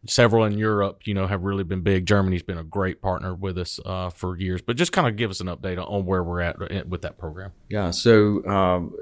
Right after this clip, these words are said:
Speaker 2: first off, I, I need to just, you know, give the, the real credit and shout out to Bob Karcher and the
Speaker 1: Yep.
Speaker 2: people who came before him.
Speaker 1: Yep, Bob.
Speaker 2: Bob
Speaker 1: Great.
Speaker 2: built a tremendous foundation for this.
Speaker 1: Yep.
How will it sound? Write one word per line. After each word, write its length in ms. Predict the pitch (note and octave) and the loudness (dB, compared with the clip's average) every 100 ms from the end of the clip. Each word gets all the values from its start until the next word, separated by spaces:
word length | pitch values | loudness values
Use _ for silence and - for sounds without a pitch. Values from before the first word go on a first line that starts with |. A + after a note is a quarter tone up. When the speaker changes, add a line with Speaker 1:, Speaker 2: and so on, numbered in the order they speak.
| - | -4
Speaker 2:
first 320 | - C3+ - | 2 4 6
off, 420 | G#2+ G2 F#2+ - - | 8 8 4 -6 -4
I, 240 | G2+ - | -4 0
I 40 | G2 | 2
need 200 | G2+ G2 | 2 0
to 80 | |
just, 400 | G2 F#2 F#2+ - - | 0 0 0 -2 -10
you 100 | - | -6
know, 240 | F#2 F2 E2 - - | -2 -2 -4 -14 -6
give 260 | G#2+ G2+ G2+ | 2 2 4
the, 160 | G2+ | 0
the 120 | F2+ G2 | 2 2
real 260 | G2+ G2+ | 4 4
credit 360 | F#2 G#2+ G2+ F#2+ | 4 6 8 6
and 100 | F2 | 4
shout 300 | - G2 F#2+ | 2 4 6
out 140 | F2+ | 4
to 80 | - | 2
Bob 280 | E2+ F#2 F#2 | 2 2 4
Karcher 480 | F#2 F2+ - F#2+ F#2 | 2 2 2 0 0
and 80 | |
the 80 | E2+ | 0
Speaker 1:
Yep. 100 | G2 | 0
Speaker 2:
people 180 | F#2+ F2 | -2 -2
who 60 | E2+ | -2
came 200 | F2 D#2+ | 0 -2
before 320 | D#2+ D2+ D2+ | -2 -6 -6
him. 140 | E2 | -4
Speaker 1:
Yep, 200 | F#2+ - - | -4 -4 0
Bob. 280 | F2+ F2+ - - | 2 2 -2 -2
Speaker 2:
Bob 360 | - F#2+ G2+ G2 | 4 8 8 6
Speaker 1:
Great. 80 | |
Speaker 2:
built 280 | F#2+ G2 F#2 | 4 4 4
a 120 | F#2+ F2 | 2 0
tremendous 800 | - G#2 F2+ F#2 G2 F#2+ F#2 | 0 0 2 4 4 2 0
foundation 800 | - F#2+ F2+ E2+ E2 E2+ - E2+ | 0 0 0 0 0 -2 -4 -6
for 120 | - D2+ | -6 -8
this. 360 | - G1+ - | -6 -6 -6
Speaker 1:
Yep. 180 | F2+ - | -10 -12